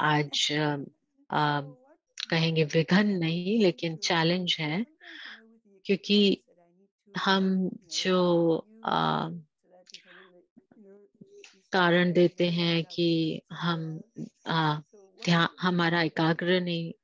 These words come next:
हम एकाग्र नहीं हो पाते, क्योंकि कोई ना कोई हमारे, आ, आसपास इतनी सारी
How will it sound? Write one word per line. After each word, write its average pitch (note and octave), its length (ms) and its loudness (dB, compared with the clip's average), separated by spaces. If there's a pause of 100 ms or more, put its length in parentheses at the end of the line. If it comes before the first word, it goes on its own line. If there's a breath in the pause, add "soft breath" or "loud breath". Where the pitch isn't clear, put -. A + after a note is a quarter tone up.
(100)
हम F3 180 0
एकाग्र F3 480 0
नहीं F3 160 -2
हो E3 60 -4
पाते, D#3 380 -4
क्योंकि D#3+ 280 -2
कोई G3+ 240 2
ना G#3+ 140 2
कोई G3 220 2
हमारे, E3 600 2 (760 loud breath)
आ, - 80 -2 (220)
आसपास E3+ 760 0
इतनी F3+ 280 -2
सारी E3+ 580 0